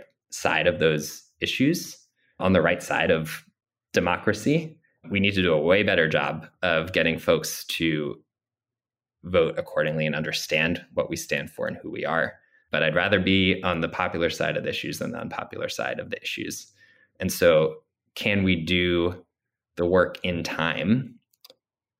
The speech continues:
to convince enough folks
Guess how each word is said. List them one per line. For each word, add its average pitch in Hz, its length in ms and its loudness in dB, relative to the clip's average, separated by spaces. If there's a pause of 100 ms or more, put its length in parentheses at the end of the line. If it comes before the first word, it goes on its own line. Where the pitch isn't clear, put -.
(280)
to 90 640 4 (960)
convince 95 440 0
enough 85 380 -2
folks - 680 -2